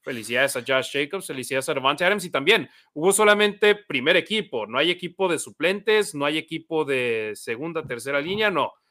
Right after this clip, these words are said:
Nada más reconocieron a los que más votos tuvieron, entonces eso tiene, sin duda alguna, un,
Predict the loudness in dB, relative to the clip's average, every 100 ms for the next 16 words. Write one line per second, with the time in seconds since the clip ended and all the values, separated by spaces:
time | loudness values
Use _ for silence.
0 | _ _ 2 4 4 2 0 -4 -2 -2
1 | 0 -2 -2 -4 -4 -4 -4 -10 -2 -2
2 | 0 -4 -4 -8 -4 -2 -2 -4 -6 -6
3 | -4 -6 -6 -6 -8 -10 -4 -2 0 -2
4 | -4 _ _ _ -8 -6 0 2 2 0
5 | 0 2 2 0 -2 -4 -6 -10 -14 -20